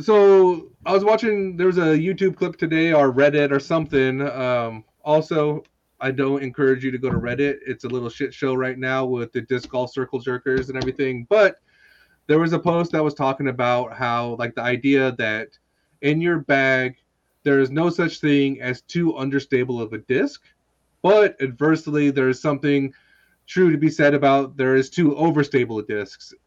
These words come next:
And I think some of the concept that the guy was trying to get at was this idea of understable discs. You can take the flippiest disc in the world, like a D-line F D,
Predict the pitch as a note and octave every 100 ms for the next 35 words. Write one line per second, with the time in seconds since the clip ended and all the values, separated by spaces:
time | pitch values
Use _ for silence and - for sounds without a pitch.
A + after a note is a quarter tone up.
0 | _ C#3+ C3+ B2+ A#2+ B2 - E3+ D#3+ F3
1 | D3+ C#3 D#3+ D#3+ D3+ C#3 C3+ C#3 C3+ C3
2 | C3 B2 E3+ G3 D3+ C#3 C3+ C3+ B2+ B2
3 | B2+ A#2+ C3 C3 B2+ B2+ B2 A#2+ A#2 A#2
4 | _ _ _ - D3 C#3+ D3+ C#3+ C3 B2
5 | D#3+ E3 D3+ D3 D#3 C#3 C#3+ D#3 D#3 C#3+
6 | D3 D3 - B2 A#2 B2+ C#3 C#3 C3 A#2+
7 | A#2+ C3 C3 B2 A#2+ A#2 G#2 _ D3+ F3
8 | C#3+ C#3